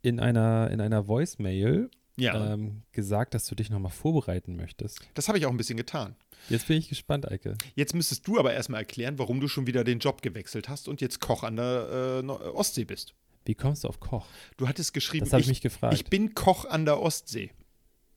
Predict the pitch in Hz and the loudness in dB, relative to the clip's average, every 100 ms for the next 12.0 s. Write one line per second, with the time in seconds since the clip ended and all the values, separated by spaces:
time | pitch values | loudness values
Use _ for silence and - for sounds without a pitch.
0 | - - 185 147 143 - 147 - 123 180 | -12 -8 2 4 4 4 2 4 6 6
1 | - - 101 101 135 135 - - 120 113 | 4 -2 -4 -6 -6 -6 -4 -2 -2 -2
2 | - - 143 92 104 95 98 - 104 101 | -6 -2 0 0 -2 -2 -2 0 2 2
3 | - - 104 101 98 92 - - 139 131 | -2 -4 -4 -2 -2 -4 -2 2 4 6
4 | 170 - - 104 131 143 143 135 135 _ | 6 4 2 4 4 6 4 4 2 _
5 | - - - - 113 120 127 - 127 - | -20 -20 -12 -6 4 4 4 4 4 4
6 | 120 120 92 92 95 95 87 90 90 - | 4 4 2 -2 -6 -6 -6 -4 -6 -2
7 | 104 95 95 104 104 107 104 101 - - | -2 0 0 0 -2 -2 -2 -2 -4 -4
8 | 110 107 117 107 120 110 107 - - - | -4 -4 -6 -8 -10 -16 -16 -20 -20 -12
9 | 135 139 139 127 127 - - 117 120 113 | -8 -6 -6 -2 -2 -2 2 4 6 4
10 | - 113 98 92 92 - 107 - - 107 | 4 0 -2 -2 -4 -2 0 0 0 0
11 | 104 120 - 107 - 107 95 90 92 - | 2 -2 -4 -8 -2 0 2 0 -4 -10